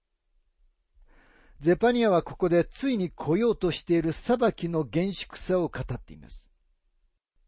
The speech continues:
当然次のような質問が出てきます。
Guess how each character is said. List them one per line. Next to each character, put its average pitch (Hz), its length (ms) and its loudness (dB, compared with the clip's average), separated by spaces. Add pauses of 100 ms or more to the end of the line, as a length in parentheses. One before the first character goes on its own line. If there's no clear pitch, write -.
(880)
当 220 160 8
然 208 180 4
次 208 280 -2
の 285 140 0
よ 208 140 2
う - 20 -2
な 180 120 2
質 - 240 -4
問 175 180 -2
が 190 120 6
出 165 120 0
て 127 120 -6
き 104 100 -14
ま - 120 -18
す。 - 240 -20